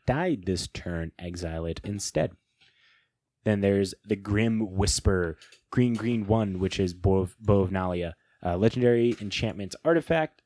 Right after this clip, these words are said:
Attacking creatures you control have death touch. You pay green, one, tap, choose one, put a plus one counter on target creature. The Grim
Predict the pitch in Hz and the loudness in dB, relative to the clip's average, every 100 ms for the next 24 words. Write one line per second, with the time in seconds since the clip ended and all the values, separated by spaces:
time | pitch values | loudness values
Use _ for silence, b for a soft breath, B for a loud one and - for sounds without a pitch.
0 | - 110 110 104 98 104 104 95 98 - | -10 0 0 0 -4 -4 -4 -6 -8 -4
1 | 95 90 85 - 127 - 131 123 - - | -2 -2 -6 0 0 2 0 -2 -4 -8
2 | 95 - 92 87 - 98 95 90 95 92 | -4 -2 -4 -4 -4 -4 -2 0 0 0
3 | 92 104 92 - - 240 147 110 107 95 | -2 -2 -2 -6 -4 -4 0 0 2 2
4 | 135 - 127 120 123 120 110 - 147 123 | 2 2 0 -2 -2 0 0 0 0 0
5 | - 101 98 - 95 - 90 87 90 - | 0 -2 -4 -6 -6 -4 -4 -4 -6 -6
6 | 120 123 | -6 -4